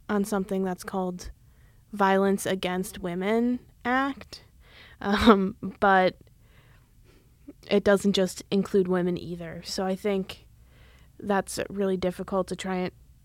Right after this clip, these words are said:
I'm still thinking about it. I don't know what I would rename it, but I think it's really difficult to think about something that encompasses everything that this bill is, 'cause there's so much in it, as, um, Veronica Finkelstein told us in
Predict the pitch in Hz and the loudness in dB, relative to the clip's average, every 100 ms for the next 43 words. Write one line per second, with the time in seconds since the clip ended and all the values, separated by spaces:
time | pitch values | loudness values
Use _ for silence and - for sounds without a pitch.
0 | 254 - - 214 220 - 180 185 180 180 | -18 -14 0 4 4 2 -2 -2 -4 -4
1 | 175 175 180 - 185 202 196 180 175 175 | -4 -4 -6 -4 0 2 2 -2 -4 -4
2 | 175 175 175 175 170 170 175 180 185 190 | -6 -6 -4 -4 -4 -6 -6 -8 -8 -4
3 | 185 185 202 185 180 190 180 180 175 175 | -4 -2 -2 -2 -4 -2 -2 -2 -6 -6
4 | 180 170 - 170 170 - - - _ _ | -8 -8 -10 -10 -10 -14 -20 -20 _ _
5 | - 208 196 185 185 190 185 180 180 185 | -4 -2 0 -2 -4 -4 -4 -4 -4 -6
6 | - 185 - 202 190 - 185 180 - 196 | -6 -6 -4 -4 -4 -4 -4 -4 -4 0
7 | 196 190 190 185 175 170 175 - 165 160 | 0 -2 -4 -4 -6 -8 -12 -6 -6 -6
8 | - 160 170 170 - - 180 180 175 170 | -6 -8 -8 -10 -12 -12 -10 -10 -12 -14
9 | - - - - - - - - 202 196 | -20 -20 -20 -20 -20 -18 -12 -4 0 0
10 | 180 156 - - - - 196 185 - - | -2 -6 -10 -16 -18 -14 -12 -10 -12 -12
11 | 185 180 180 - - - - - - - | -10 -10 -10 -16 -20 -20 -20 -18 -16 -12
12 | 226 226 - _ - _ _ _ _ _ | -12 -12 -14 _ -20 _ _ _ _ _
13 | _ - - _ - - - - - _ | _ -20 -20 _ -20 -14 -14 -14 -20 _
14 | _ _ - - 214 202 180 190 202 190 | _ _ -16 -12 -12 -12 -14 -14 -12 -12
15 | 185 - 196 185 190 - 208 202 202 226 | -14 -12 -12 -10 -12 -12 -10 -10 -10 -12
16 | - 202 185 | -12 -12 -10